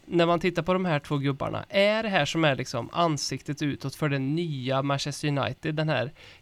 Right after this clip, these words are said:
gigantiska fotbollsinrättningen? Nej, det väljer jag att skratta åt. Sen så måste jag, ehm,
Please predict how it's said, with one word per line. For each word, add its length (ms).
gigantiska 920
fotbollsinrättningen? 1000
Nej, 540
det 100
väljer 220
jag 80
att 60
skratta 300
åt. 160
Sen 180
så 80
måste 280
jag, 260
ehm, 540